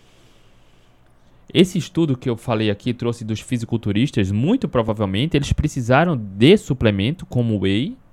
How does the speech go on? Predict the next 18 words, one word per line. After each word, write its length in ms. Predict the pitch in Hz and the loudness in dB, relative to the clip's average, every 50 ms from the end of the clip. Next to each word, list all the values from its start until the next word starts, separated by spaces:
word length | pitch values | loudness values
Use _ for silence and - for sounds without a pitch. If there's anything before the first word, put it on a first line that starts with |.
| _ - _ - _ _ _ | _ -20 _ -20 _ _ _
pra 280 | - - 131 147 156 - | -4 -2 0 0 0 0
aumentar, 760 | - - 156 156 165 160 143 - - 160 175 202 202 170 - - - | 0 -2 0 0 0 -2 -2 0 2 2 2 4 2 -2 -6 -12 -2
pra 100 | - - | -2 0
bater 240 | 143 143 147 - - | 2 2 -2 -2 -2
a 60 | 180 | -2
meta 220 | 180 175 175 - 165 | -2 -2 -2 -4 -4
proteica, 540 | - 147 143 135 - 101 92 90 - - - - - | -4 -4 -6 -4 -2 -4 -4 -4 -8 -14 -16 -18 -10
porque 220 | _ 120 117 - 151 | _ -8 -2 -2 0
é 40 | 165 | 0
difícil 400 | 180 185 - - 220 247 - - | 0 -2 -2 -4 -6 -4 -4 -4
através 300 | - 123 113 104 107 107 | -4 -4 -6 -4 -4 -6
da 80 | 101 | -6
comida 240 | - - 98 95 92 | -6 -6 -6 -6 -6
de 100 | 92 95 | -6 -6
verdade. 460 | 95 95 95 92 87 82 82 - - _ - - - _ _ _ _ - - | -8 -8 -6 -6 -8 -8 -8 -10 -16 _ -20 -20 -20 _ _ _ _ -16 -10
Nesse 300 | 131 202 277 262 - 220 | -6 -4 -4 -4 -6 -8
cenário, 560 | - 156 117 95 95 101 131 143 110 90 - - - - - - - - - | -8 -6 -4 -4 -2 -2 -2 -4 -4 -6 -10 -14 -20 -20 -20 -20 -20 -20 -20
se 480 | - - - - - 254 262 208 127 | -20 -20 -18 -6 -4 -2 0 0 -2